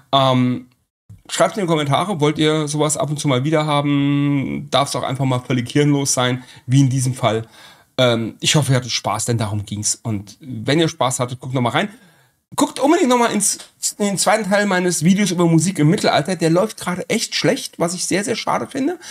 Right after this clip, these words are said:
weil ich finde ihn sehr, sehr gut. Also ich hatte gute Gäste, das macht den Film gut. Ähm, klickt noch mal rein. Vielleicht hat der Algorithmus euch ihn angezeigt. Irgendwas ist da nicht gut gelaufen. Der hat unfassbar wenig,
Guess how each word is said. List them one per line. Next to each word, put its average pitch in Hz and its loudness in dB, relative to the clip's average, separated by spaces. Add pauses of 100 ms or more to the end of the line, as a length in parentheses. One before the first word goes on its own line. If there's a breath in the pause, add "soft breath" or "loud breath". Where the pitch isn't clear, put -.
(200 loud breath)
weil 165 2
ich 165 -6
finde 202 -2
ihn 175 0
sehr, 151 2
sehr 196 -2
gut. 185 -6
Also 147 -2 (300)
ich - -4
hatte 139 0
gute 127 0
Gäste, 131 -2
das 113 -6
macht 127 -4
den 127 -6
Film 156 0
gut. 147 -2 (460 loud breath)
Ähm, 160 2 (100)
klickt 165 -2
noch 165 4
mal 156 2
rein. 117 -2
Vielleicht 147 0
hat 165 -2
der 151 2
Algorithmus 156 -2
euch 147 -2
ihn 139 -2
angezeigt. 156 -2
Irgendwas 170 0
ist - -4
da 139 -2 (220 soft breath)
nicht 208 4
gut 208 -4
gelaufen. 170 2
Der 160 2
hat 139 -6
unfassbar 196 2
wenig, 151 2